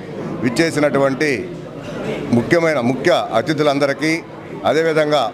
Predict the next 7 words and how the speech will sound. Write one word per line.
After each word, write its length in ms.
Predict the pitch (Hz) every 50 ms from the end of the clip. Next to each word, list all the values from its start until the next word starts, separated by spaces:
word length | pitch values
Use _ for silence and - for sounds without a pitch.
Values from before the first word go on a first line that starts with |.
| -
వాకర్స్ 380 | 104 113 131 143 135 151 - 135
మిత్రులకు, 640 | 135 139 - - 151 156 147 - - 160 160 165 156 156 -
సహచరులకు 480 | 131 127 143 156 143 151 147 151 143 131
అందరికీ 380 | 131 135 139 139 135 135 147
కూడా 420 | 139 127 143 139 143 135 107 92 - - - - - - - - - -
శుభాకాంక్షలు 520 | 131 139 160 156 151 151 143 143 139 139
తెలియజేసుకుంటున్నాం. 960 | 113 135 135 143 143 147 143 139 - 139 139 123 131 139 147 160 165 165